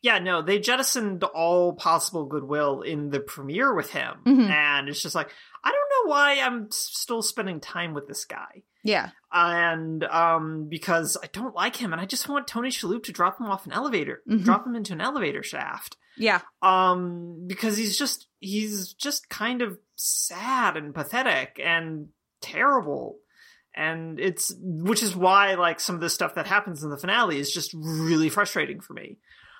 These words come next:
Speaker 1: Um, and where they want us to le-, end up with, with him on the finale, where I'm just like, "No, I actively refuse to do this show. Thank you very much, but no."
Speaker 2: <laughs> Yeah.
Speaker 1: Um,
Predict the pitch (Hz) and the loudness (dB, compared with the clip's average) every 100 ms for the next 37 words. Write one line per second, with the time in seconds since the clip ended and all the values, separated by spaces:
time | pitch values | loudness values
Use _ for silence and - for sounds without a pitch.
0 | _ _ - 156 151 147 143 143 139 139 | _ _ 0 2 4 2 0 -6 -8 -6
1 | 156 156 175 175 170 156 165 165 - - | -4 2 2 4 0 2 2 2 0 0
2 | 156 143 139 139 156 165 - 156 160 156 | -2 -2 -2 -2 0 -2 -2 -4 0 0
3 | 156 - 135 - - 156 139 151 127 - | 0 -4 -4 -4 -8 -6 -6 -8 -8 -6
4 | 135 123 - 139 - 87 - - - 147 | -6 -6 -10 -6 -6 -8 -14 -20 -10 -4
5 | 139 139 156 - 160 - 170 185 131 151 | 0 0 0 0 0 0 2 4 4 4
6 | 156 170 - 156 156 151 143 135 160 143 | 4 2 -2 -6 -4 -4 -6 -6 -6 -6
7 | - 135 139 135 - - - - - 196 | -6 -8 -8 -8 -10 -10 -14 -16 -6 -2
8 | 175 196 175 151 139 156 156 - - - | -2 -4 4 4 4 2 0 -2 -12 0
9 | 349 277 508 302 - 349 - - - - | 2 4 4 4 0 -2 -4 -8 -10 -20
10 | - - - - 175 175 180 175 170 170 | -14 -12 -10 2 6 6 6 2 -4 -8
11 | 170 156 | -10 -12